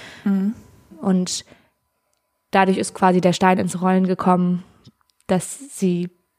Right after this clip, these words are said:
Speaker 2: sich damit beschäftigt und befasst hat und genau. Und es ist wahnsinnig krass zu lesen, weil es ist halt E-U-Migrationspolitik, was da passiert.
Speaker 1: Ja.
Speaker 2: Also es ist die,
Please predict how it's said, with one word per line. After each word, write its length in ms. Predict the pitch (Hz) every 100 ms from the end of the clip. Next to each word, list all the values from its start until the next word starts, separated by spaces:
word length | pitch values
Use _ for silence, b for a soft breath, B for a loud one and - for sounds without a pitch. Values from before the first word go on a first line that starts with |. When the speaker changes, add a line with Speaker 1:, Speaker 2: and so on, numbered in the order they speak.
| _ -
Speaker 2:
sich 140 | 190
damit 320 | - 180 175
beschäftigt 600 | - 196 214 - 202 - 190
und 80 |
befasst 340 | - - 202 -
hat 220 | 185 -
und 320 | 185 170 - B B B B B B -
genau. 360 | - - 196 170 - _ _ _ _ _ _ _ _ _ _ -
Und 300 | 220 220 220
es 120 | 202
ist 360 | 220 196 - - B B B B B B B B 226 _ _ _ _ _ -
wahnsinnig 480 | 214 226 220 202
krass 260 | - 202 -
zu 80 | 202
lesen, 540 | 196 208 214 214 214 -
weil 600 | 208 196 190 190 190 - _ _ _ _ _ _ -
es 200 | 196 -
ist 280 | 226 - -
halt 260 | 196 -
E-U-Migrationspolitik, 1500 | 202 - 208 202 190 196 - 208 202 - 190 180 - 180 - - _
was 140 | 175
da 100 | -
passiert. 420 | 202 185 - 214 196
Speaker 1:
Ja. 60 | -
Speaker 2:
Also 200 | 196 185
es 120 | -
ist 280 | - 208 - - b b b b _ -
die, 380 | 208 196 190